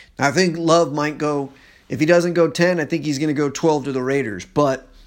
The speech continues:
I would not be surprised if four quarterbacks go in the top ten. And I wouldn't be surprised if three offensive linemen. So that's already seven guys. And then you got, and then you got, uh, Chase Young, that's eight. And you got Udoka,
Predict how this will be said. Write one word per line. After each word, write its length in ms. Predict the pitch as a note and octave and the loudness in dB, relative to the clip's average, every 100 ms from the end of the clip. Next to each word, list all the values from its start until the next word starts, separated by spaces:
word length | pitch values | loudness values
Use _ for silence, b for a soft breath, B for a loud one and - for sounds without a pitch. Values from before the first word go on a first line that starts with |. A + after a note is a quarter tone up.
| b b b b b - - - b b b b b b _ _ - - | b b b b b -20 -20 -20 b b b b b b _ _ -12 -4
I 120 | C#3 | 0
would 120 | F3+ | 2
not 180 | E3+ E3 | 2 0
be 80 | E3 | -2
surprised 540 | C#3+ C#3 D#3 D3 C3+ - | -2 0 2 2 0 -6
if 100 | - | -10
four 340 | - F3 F#3 | 0 0 0
quarterbacks 720 | F#3 F3+ D#3+ C3 C3+ B2 - | 0 0 0 -2 -4 -4 -8
go 200 | - C3+ | -6 -4
in 60 | A#2+ | -4
the 60 | A2+ | -6
top 280 | B2+ A2+ | -4 -4
ten. 360 | - G#2 F#2 F#2+ b b b b A#2+ | -6 -10 -10 -16 b b b b -4
And 120 | B2 | 0
I 40 | |
wouldn't 280 | C#3 D#3+ D3 | 0 0 0
be 100 | D3+ | -2
surprised 600 | B2 C3+ C#3+ C#3 C3 F2+ | -2 -2 0 2 0 -4
if 120 | A2 | -10
three 300 | - D3 D3 | -6 -2 0
offensive 480 | C#3 - C#3 A#2 A#2 | 0 -2 -4 -4 -4
linemen. 260 | C3 A#2+ G2+ | -4 -4 -4
So 160 | - | -2
that's 180 | B3+ - | 0 0
already 320 | B3 G#3 E3+ | 0 0 -2
seven 560 | - - G3+ G3+ F3 D3 | -2 -2 0 0 -2 -4
guys. 460 | D3+ D3 C3+ A#2+ | -2 -2 -4 -6
And 120 | C3+ C3+ | -4 -2
then 140 | C#3 | -2
you 80 | C3+ | -2
got, 340 | C3+ B2 A#2+ b b b b b b b _ - | -2 -4 -6 b b b b b b b _ -10
and 120 | B2 | -6
then 120 | C#3+ C#3+ | -4 -2
you 100 | C3 | -2
got, 300 | B2 B2 G#2 | -2 -2 -4
uh, 240 | A#2 A2 | -6 -6
Chase 340 | - D#3+ D3+ D#3 | -4 -2 -2 0
Young, 380 | D3 C#3+ D3 | 0 0 -4
that's 220 | B2 B2+ D3 | -6 -6 -2
eight. 340 | C#3+ C#3 - | -2 -4 -8
And 100 | B2+ | -6
you 60 | B2 | -2
got 320 | C3+ A#2+ - | -2 -4 -8
Udoka, 720 | A#2 A#2 C#3+ C#3 C#3 A#2+ | -8 -2 -2 -2 -4 -6